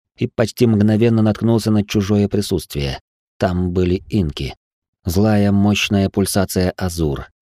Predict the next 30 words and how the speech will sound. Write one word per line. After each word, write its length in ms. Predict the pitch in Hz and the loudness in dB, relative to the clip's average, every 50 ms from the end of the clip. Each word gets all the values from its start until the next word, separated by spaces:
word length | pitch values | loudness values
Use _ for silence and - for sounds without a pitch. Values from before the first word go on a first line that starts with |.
| _ _ - | _ _ -4
нарыв, 480 | 85 87 95 95 104 110 101 80 76 | -2 0 0 0 0 0 0 -2 -2
готовый 400 | 76 80 80 - 90 85 85 87 | -4 -4 -2 0 0 0 2 0
выплеснуться, 720 | 82 82 87 - 82 78 - 80 76 - - 78 69 65 - - _ _ _ _ _ | 0 0 -2 -2 -4 -4 -4 -4 -6 -6 -4 -4 -6 -6 -8 -12 _ _ _ _ _
стрела, 400 | - - - 107 113 113 110 98 | -6 -2 0 2 4 4 2 2
дрожащая 720 | 76 73 85 90 90 92 92 87 80 - - 90 87 87 | 0 0 -2 -2 0 0 0 0 0 0 0 0 0 0
на 160 | 87 90 87 | 0 0 0
тетиве. 560 | - - 85 - 92 90 87 87 82 76 - - _ _ _ _ _ _ _ _ _ _ _ _ _ | 0 -2 -2 -2 0 0 0 0 -2 -2 -4 -8 _ _ _ _ _ _ _ _ _ _ _ _ _
С 100 | - - | -8 -4
неожиданной 500 | 90 90 101 110 135 127 127 127 127 127 | -2 0 0 2 2 2 4 4 4 4
ясностью 500 | 120 127 131 117 - 127 113 - - 120 | 4 2 2 0 0 -2 -2 0 2 2
я 140 | 117 113 110 | 4 4 2
вдруг 300 | 104 107 110 110 - - | 2 2 0 0 -2 -2
понял, 340 | - 123 120 113 107 101 92 | 0 2 2 4 2 2 0
что 200 | - - 98 95 | 0 -2 -2 -4
чужая 540 | - - - 104 98 92 104 101 98 98 92 | -4 -4 -4 -2 0 2 2 2 2 2 2
воля 260 | 101 110 113 107 95 | 2 2 2 2 2
на 120 | 95 90 | 0 0
другом 340 | 87 95 92 90 95 92 90 | 0 0 0 0 0 0 0
конце 300 | - 95 92 - - 95 | 0 -2 -2 -2 0 0
ниточки 500 | 95 92 90 - 85 - - 92 87 82 - _ _ | 0 0 0 -2 -4 -4 -2 -4 -4 -4 -6 _ _
выбрала 400 | 95 110 123 135 131 123 123 120 | 0 0 2 2 2 4 2 2
целью 420 | - - 123 120 113 107 110 110 - - | 2 0 0 2 2 2 2 0 0 0
именно 360 | 107 107 107 104 104 101 101 | 0 0 2 2 2 2 2
меня. 480 | 101 104 101 98 85 73 65 60 - - _ _ _ _ _ _ _ _ _ _ | 2 2 2 0 0 -2 -2 -6 -8 -12 _ _ _ _ _ _ _ _ _ _
Алиса 440 | - 80 80 90 110 113 - - 120 | -8 -4 -2 -2 -2 -2 -2 -2 0
в 80 | 117 113 | 0 2
моем 320 | 110 107 107 107 107 104 | 2 2 2 2 2 0
пси-поле 480 | 98 - - 104 - - 107 104 107 101 | 0 -2 -4 -2 0 0 0 2 0 0
тоже 360 | - - 104 101 92 98 - - | 0 0 0 0 0 -2 -2 -4
ощутила 580 | - 92 - - 98 95 - - 92 87 90 | -4 -6 -4 -2 -4 -4 -2 -2 0 0 -2